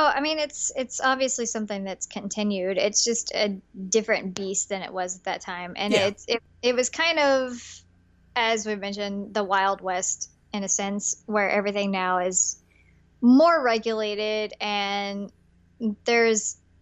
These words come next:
Speaker 1: a more difficult barrier to get by in terms of releasing them.
Speaker 2: Mm-hmm.
Speaker 1: Whereas these were just like, "Okay, here's a mail order, have fun." Or you can get them, like, behind the counter. Ooh.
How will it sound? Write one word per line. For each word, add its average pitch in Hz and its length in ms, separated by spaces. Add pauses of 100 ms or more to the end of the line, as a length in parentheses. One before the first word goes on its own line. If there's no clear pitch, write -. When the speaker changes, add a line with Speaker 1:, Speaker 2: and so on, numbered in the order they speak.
(600)
Speaker 1:
a 240 80
more 262 240
difficult 233 500
barrier 196 440
to 208 160
get 185 200
by 185 260
in 185 180
terms 190 340
of 185 300
releasing 190 720
them. 165 400 (180)
Speaker 2:
Mm-hmm. 117 240 (540)
Speaker 1:
Whereas 202 440
these 202 240
were 196 120
just 190 180
like, 190 260
"Okay, 196 540 (220)
here's 220 220
a 208 40
mail 196 260
order, 180 280
have 185 240
fun." 190 460 (880)
Or 220 120
you 202 160
can 196 200
get 190 180
them, 185 160
like, 185 200
behind 180 380
the 175 60
counter. 175 560
Ooh. 175 600